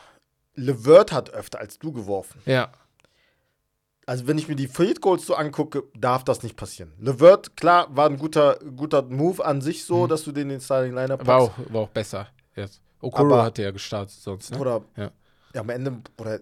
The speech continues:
Speaker 1: ja, die mussten halt alle sehr, sehr krasse Minuten spielen am Ende des Tages.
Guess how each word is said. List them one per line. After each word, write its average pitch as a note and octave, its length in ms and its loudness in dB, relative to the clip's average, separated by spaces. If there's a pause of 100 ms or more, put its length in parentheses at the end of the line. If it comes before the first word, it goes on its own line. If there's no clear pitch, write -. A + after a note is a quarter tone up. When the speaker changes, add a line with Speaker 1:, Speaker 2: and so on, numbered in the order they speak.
Speaker 1:
ja, B2 180 -4
die A#2 100 -10
mussten C3 320 -6
halt A2+ 180 -2
alle A2+ 340 -6 (100)
sehr, A#2+ 460 2
sehr A2 340 -2 (460)
krasse A#2+ 400 -10
Minuten A#2 400 -10
spielen C3+ 300 -6
am A#2+ 100 -4
Ende B2 160 -4
des A2+ 160 -8
Tages. B2 400 -2